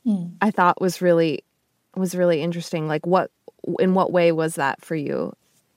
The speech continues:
Speaker 1: Oh, yeah, you've done your research. Fair play. <laughs> I, I was like, "I don't remember." Um, so basically,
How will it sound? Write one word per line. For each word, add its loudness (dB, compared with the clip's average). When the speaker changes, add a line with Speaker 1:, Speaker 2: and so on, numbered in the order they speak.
Speaker 1:
Oh, -4
yeah, -4
you've -8
done 2
your 0
research. 0
Fair 0
play. -4
<laughs> -12
I, 0
I 6
was 4
like, 2
"I 4
don't 0
remember." 4
Um, 6
so 0
basically, 2